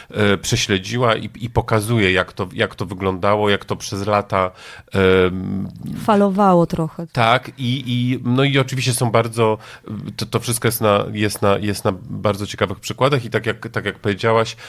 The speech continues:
Speaker 1: e, Marta Abramowicz pojechała do Irlandii rzeczywiście, żeby, żeby, żeby na własne oczy się przekonać i dotknąć jakby tej, tej, tej sytuacji, tej zmiany, tego, te-, tego, co, co tam się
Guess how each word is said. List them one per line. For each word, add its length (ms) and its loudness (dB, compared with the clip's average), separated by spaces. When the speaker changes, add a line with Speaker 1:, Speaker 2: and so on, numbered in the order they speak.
Speaker 1:
e, 160 0
Marta 400 0
Abramowicz 500 -4
pojechała 420 0
do 120 -4
Irlandii 480 -2
rzeczywiście, 580 -4
żeby, 300 -2
żeby, 340 -2
żeby 440 0
na 140 0
własne 300 -2
oczy 240 -4
się 140 -4
przekonać 640 -4
i 360 -10
dotknąć 560 -4
jakby 300 -6
tej, 440 0
tej, 160 0
tej 200 -2
sytuacji, 600 -2
tej 180 -4
zmiany, 600 0
tego, 580 -2
te-, 120 -4
tego, 600 -2
co, 240 -8
co 140 -4
tam 200 -2
się 360 0